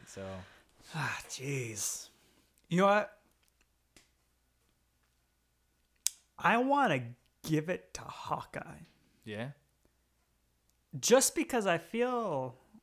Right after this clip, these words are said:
Speaker 2: that Green Arrow's shooting abilities, his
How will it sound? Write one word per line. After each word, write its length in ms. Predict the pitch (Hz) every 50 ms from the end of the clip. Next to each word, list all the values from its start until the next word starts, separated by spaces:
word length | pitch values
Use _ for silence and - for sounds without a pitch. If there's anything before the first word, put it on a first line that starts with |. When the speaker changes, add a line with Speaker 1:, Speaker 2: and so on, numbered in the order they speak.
| _ _ _ -
Speaker 2:
that 180 | - 131 123 117 - _ _ _ _ _ _ _ _ _ _ _ _ _ _ -
Green 360 | - 165 180 190 196 190 190 -
Arrow's 760 | 165 160 160 160 165 175 175 175 175 175 175 - - - - - - _ _ - _ _ _ _ _
shooting 540 | - - - - - 165 165 165 190 190 190
abilities, 760 | 196 175 - 202 202 202 208 208 220 220 214 202 - - - - - - _ _ _ _ _ _ _ _ _
his 260 | - 143 135 123 -